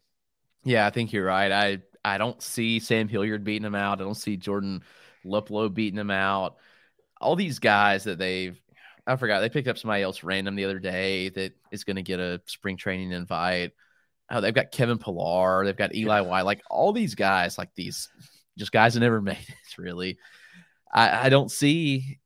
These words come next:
Speaker 1: I just don't see it. I mean,
Speaker 2: No.
Speaker 1: it's strangely enough, Eddie's still a fan favorite because of the World Series run.
Speaker 2: Oh, that was an amazing run, man.
Speaker 1: I mean, he was so elite during that playoff run, and I think that kind of bolstered the expectations a, a little too high.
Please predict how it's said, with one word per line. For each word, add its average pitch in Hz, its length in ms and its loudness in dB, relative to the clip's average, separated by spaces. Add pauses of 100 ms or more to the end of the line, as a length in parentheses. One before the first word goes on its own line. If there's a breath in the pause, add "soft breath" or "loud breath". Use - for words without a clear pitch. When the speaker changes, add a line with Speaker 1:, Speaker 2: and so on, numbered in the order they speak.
(120)
Speaker 1:
I 135 40 2
just 147 120 -2
don't 156 180 2
see 160 300 -2
it. - 160 -10
I 104 60 -4
mean, 107 320 -4 (160)
Speaker 2:
No. - 220 -20 (460)
Speaker 1:
it's 135 160 0
strangely 185 460 2
enough, 110 360 6
Eddie's 104 360 -2
still 98 260 -2
a 98 60 -2
fan 107 260 -2
favorite 110 420 -2
because 104 300 -6
of 98 60 -4
the 98 140 0
World 101 220 0
Series 104 360 -2
run. 107 260 -2
Speaker 2:
Oh, 92 60 -6
that 95 80 -4
was 95 140 -4
an 95 60 -2
amazing 101 360 0
run, 120 260 -2
man. 104 260 -4
Speaker 1:
I 110 60 2
mean, 110 400 0
he 127 200 -4
was 117 180 -2
so 151 260 0
elite 101 440 -4
during 98 220 -2
that - 200 -8
playoff 95 480 0 (380)
run, 98 300 -2
and 92 220 -6
I - 320 -20
think 247 140 -10
that - 120 -4
kind 285 140 -2
of 165 140 -4 (320)
bolstered 120 460 -2
the 117 120 2
expectations 110 760 -4
a, 104 240 2
a 110 80 0
little 160 240 2
too 92 200 -6
high. 90 380 -6